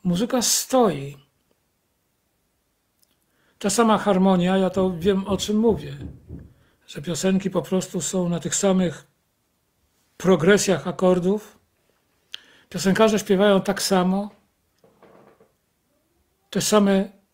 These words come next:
słowa, bardzo często podobne, mówiące o niczym. Czy zawsze tak było? Były przerwy, były wyrwy w tym murze.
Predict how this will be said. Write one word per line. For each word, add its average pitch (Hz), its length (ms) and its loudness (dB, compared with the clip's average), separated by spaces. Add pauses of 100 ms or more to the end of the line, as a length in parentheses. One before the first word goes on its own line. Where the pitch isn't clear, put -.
(180)
słowa, 175 560 4
bardzo 175 320 -4
często 185 360 -4
podobne, 180 420 0
mówiące 185 460 -2
o 175 80 -2
niczym. 190 460 -6 (1500)
Czy - 120 -4
zawsze 214 300 4
tak 233 200 2
było? 220 540 4
Były 214 260 6
przerwy, 151 520 0 (920)
były 247 260 4
wyrwy 165 440 4
w 139 80 -8
tym 160 240 -6
murze. 147 380 -8